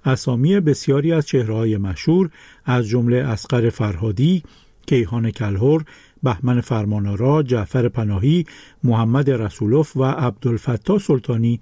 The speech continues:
دیده می‌شود. در آذر ماه سال گذشته، جمعیت امام علی در بیانیه‌ای با اشاره به موج اعتراض‌های آبان ماه گفته بود: «اغتشاشگاه-،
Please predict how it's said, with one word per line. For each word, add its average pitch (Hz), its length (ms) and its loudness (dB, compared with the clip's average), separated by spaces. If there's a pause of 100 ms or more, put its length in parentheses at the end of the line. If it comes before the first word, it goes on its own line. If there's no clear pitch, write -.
(420)
دیده 117 240 2
می‌شود. 101 460 -4 (580)
در 196 300 2
آذر 131 400 0
ماه 123 220 0
سال 110 300 -2
گذشته، 98 600 0 (440)
جمعیت 147 560 0
امام 143 340 2
علی 104 240 0
در 113 240 2
بیانیه‌ای 107 600 0
با 180 160 2
اشاره 147 340 2
به 147 220 2 (360)
موج 180 360 2
اعتراض‌های 135 680 0
آبان 104 320 -4
ماه 104 220 -2
گفته - 280 -2
بود: 165 260 0 (500)
«اغتشاشگاه-، 131 1000 0